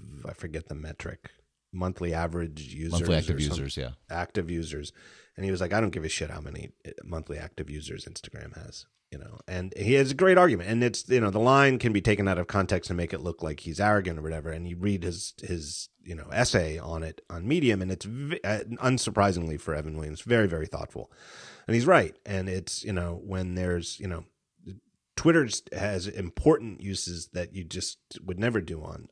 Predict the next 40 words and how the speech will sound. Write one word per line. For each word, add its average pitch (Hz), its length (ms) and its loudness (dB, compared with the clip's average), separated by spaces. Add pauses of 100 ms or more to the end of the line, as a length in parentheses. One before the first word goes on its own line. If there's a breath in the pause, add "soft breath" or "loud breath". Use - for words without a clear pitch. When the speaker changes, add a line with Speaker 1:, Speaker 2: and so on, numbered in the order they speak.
Speaker 1:
on 85 160 -6
Instagram, - 520 -12
like 85 320 -8
when 82 380 -4
there 80 240 -4
were 80 260 -4
the, 78 400 -6 (920)
the 113 120 4
uprising 92 480 2
in 80 100 -6
Egypt 87 420 -6
and - 120 -8
stuff - 220 -8
like 82 180 -12
that. - 200 -14 (500 loud breath)
And 87 160 -12
people 90 260 -2
used 82 300 -6
hashtags - 680 0
to 87 200 -2
get 90 240 -2
the 98 80 2
news 113 280 6
out. - 220 -12 (180)
And 80 480 -6
it, 85 200 -4 (400)
you 104 80 -4
know, 76 160 -10 (480)
breaking 117 340 2
news 104 220 4
and 80 120 -2
stuff - 220 -2
like 80 140 -2
that 78 200 -6 (480 loud breath)
happens 104 420 4
in 95 80 2
a 87 40 0
way 85 200 0
on 78 180 -4
Twitter, 82 480 0